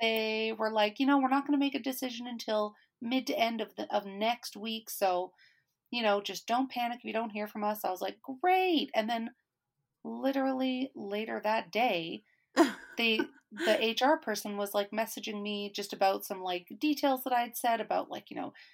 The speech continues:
Speaker 1: salary expectations and all of this stuff. Um, and then by, so that was on Tuesday. Then by Friday morning,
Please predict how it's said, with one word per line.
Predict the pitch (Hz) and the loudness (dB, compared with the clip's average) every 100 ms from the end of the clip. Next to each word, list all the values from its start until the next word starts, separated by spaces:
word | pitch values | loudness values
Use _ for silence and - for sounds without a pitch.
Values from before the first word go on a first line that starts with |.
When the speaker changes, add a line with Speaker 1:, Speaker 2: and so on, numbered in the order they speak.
| _ | _
Speaker 1:
salary | - 285 247 247 240 | -2 0 2 0 -4
expectations | 226 - 226 - 208 202 190 180 | -6 -6 -8 -4 -4 -4 -8 -6
and | 175 | -2
all | 190 185 | 0 0
of | 175 | -4
this | 185 - | -6 -2
stuff. | 190 190 - - - _ _ _ _ - | 2 2 0 -12 -20 _ _ _ _ -2
Um, | 208 196 190 196 208 214 _ _ _ | 0 2 -2 -6 -12 -14 _ _ _
and | 233 208 | -4 -2
then | 220 220 220 226 _ _ _ _ _ _ | -2 -2 -6 -12 _ _ _ _ _ _
by, | 220 214 214 214 214 214 214 247 - _ _ _ _ _ _ _ _ _ - | 2 4 2 2 0 -2 -4 -6 -12 _ _ _ _ _ _ _ _ _ -12
so | - | 0
that | 208 208 | 4 4
was | 208 | 4
on | 208 202 | 2 2
Tuesday. | - 233 214 185 180 185 | -6 -6 -6 -4 -4 0
Then | 208 202 | 0 2
by | 202 | 0
Friday | - - 208 208 208 | 0 0 2 2 0
morning, | 220 254 202 190 202 | 2 0 0 -4 -8